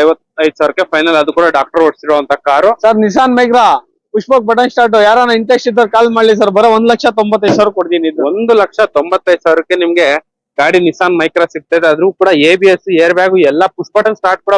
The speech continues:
Speaker 1: ಬರುತ್ತೆ ಗಾಡಿಯಲ್ಲಿ.
Speaker 2: ಸರ್ Ion ಟೂ ತೌಸಂಡ್ ತರ್ಟೀನ್ ಮಾಡ್ಲು, ಸ-, ಸೆಕೆಂಡ್ ಓನರ್,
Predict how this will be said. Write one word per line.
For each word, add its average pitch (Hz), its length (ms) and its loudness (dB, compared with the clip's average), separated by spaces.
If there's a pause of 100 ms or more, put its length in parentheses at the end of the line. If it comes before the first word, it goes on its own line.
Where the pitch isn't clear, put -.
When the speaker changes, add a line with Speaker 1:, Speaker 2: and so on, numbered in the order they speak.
Speaker 1:
ಬರುತ್ತೆ 143 300 -4
ಗಾಡಿಯಲ್ಲಿ. 139 320 -8 (640)
Speaker 2:
ಸರ್ 240 200 4 (100)
Ion 254 260 2 (220)
ಟೂ 269 80 0 (100)
ತೌಸಂಡ್ 254 420 0
ತರ್ಟೀನ್ 240 360 -4
ಮಾಡ್ಲು, 220 280 2 (540)
ಸ-, 190 100 2 (420)
ಸೆಕೆಂಡ್ 254 380 0
ಓನರ್, 233 220 0